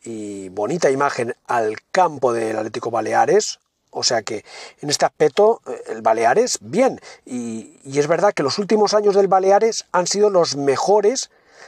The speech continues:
de la historia de este club, eso tampoco lo perdamos de vista, hay que ser objetivo. Los mejores, la mejor etapa del Baleares ha sido estos últimos años, pero, mm,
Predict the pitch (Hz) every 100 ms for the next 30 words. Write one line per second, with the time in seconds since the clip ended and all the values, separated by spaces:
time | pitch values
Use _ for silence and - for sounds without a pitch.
0 | _ 147 139 127 - 180 226 143 - 107
1 | 220 202 - - _ _ _ _ _ -
2 | 135 202 170 120 170 135 107 110 107 110
3 | 107 185 165 - 76 - _ _ 123 143
4 | 131 113 110 101 170 104 - 139 151 131
5 | 135 - 220 202 135 135 - 262 - 185
6 | 123 113 113 113 120 151 240 - - -
7 | - - 160 170 - 113 113 98 101 170
8 | 185 101 85 - _ _ _ _ _ _
9 | _ _ _ _ _ _ - - - -
10 | _ _ _ _ _ - 170 175 208 254
11 | 277 _ _ _ _ _ _ _ - -
12 | 107 104 95 95